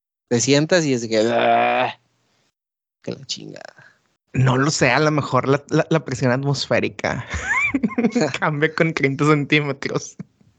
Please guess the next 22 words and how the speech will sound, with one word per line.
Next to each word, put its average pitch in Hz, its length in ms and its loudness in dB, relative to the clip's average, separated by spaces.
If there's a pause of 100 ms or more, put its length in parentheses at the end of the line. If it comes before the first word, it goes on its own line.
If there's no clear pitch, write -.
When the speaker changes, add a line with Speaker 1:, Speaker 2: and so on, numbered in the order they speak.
(220)
Speaker 1:
Pero 139 160 4
aquí 127 160 0
lo 139 120 0
tengo 147 200 2
viendo 147 220 4
la, 143 100 2 (140)
viendo 131 460 2
el, 123 240 -2
este, 117 800 -6 (460)
caricaturas, 113 560 -2
güey. 110 240 -12
Se - 120 -8
entretiene 113 480 0
el 113 100 -6
vato. - 260 -12
Speaker 2:
¿Cuál 151 180 4
es 151 100 2
su 185 100 0
caricatura 160 420 0
favorita 143 460 2
hasta - 100 -4
ahorita? 131 400 -2